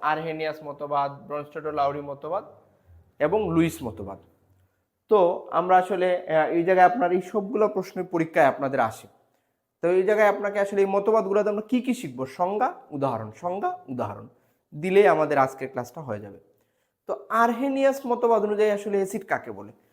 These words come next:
ওই যে আমরা নরমাল যে অ্যাসিডের সংজ্ঞা শিখছিলাম, যে সকল পদার্থ জলীয় দ্রবণে এইচ প্লাস এন উৎপন্ন করে তাদেরকে অ্যাসিড বলে। আসলে আমরা যে নবম দশম শ্রেণী থেকেই শুরু করছিলাম, ওই অ্যাসিডটাই আসলে আরহেনিয়াসের মতবাদ ছিল।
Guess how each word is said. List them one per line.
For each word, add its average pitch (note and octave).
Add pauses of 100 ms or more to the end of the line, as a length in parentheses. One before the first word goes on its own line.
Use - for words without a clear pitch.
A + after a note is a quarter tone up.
(180)
ওই A#3
যে A3+
আমরা G#3+
নরমাল G3+
যে F#3+
অ্যাসিডের F#3
সংজ্ঞা F3
শিখছিলাম, D3 (340)
যে E3
সকল E3
পদার্থ D#3
জলীয় D3+
দ্রবণে C#3+ (260)
এইচ D#3
প্লাস D3+
এন C#3+
উৎপন্ন C3+
করে C3+
তাদেরকে C3
অ্যাসিড A2+
বলে। G2 (200)
আসলে G3+ (260)
আমরা D#3
যে D#3+
নবম D#3+
দশম D#3+
শ্রেণী D3+
থেকেই D3+
শুরু D3+
করছিলাম, C#3+ (340)
ওই F#3
অ্যাসিডটাই F3+
আসলে D#3+
আরহেনিয়াসের D#3
মতবাদ A#2
ছিল। G#2+